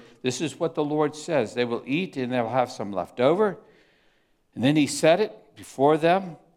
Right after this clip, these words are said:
and they ate and had some left over according to the word of the Lord. So two meals, the ordinary,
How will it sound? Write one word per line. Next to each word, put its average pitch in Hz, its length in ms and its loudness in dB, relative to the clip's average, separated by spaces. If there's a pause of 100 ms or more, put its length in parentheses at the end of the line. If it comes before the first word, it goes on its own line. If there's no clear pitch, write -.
(360)
and 90 120 -14
they 90 180 -10
ate 160 540 0 (180)
and 92 100 -18
had 104 240 -6
some 104 200 -8
left 123 320 -2
over 95 320 -2
according 117 680 -8
to - 160 -18
the 107 140 -10
word 92 560 -6 (120)
of 95 120 -20
the 87 100 -18
Lord. 87 560 -14 (640)
So 98 140 -14
two - 280 -6
meals, 175 680 -4 (1300)
the 127 80 -18
ordinary, 143 720 -4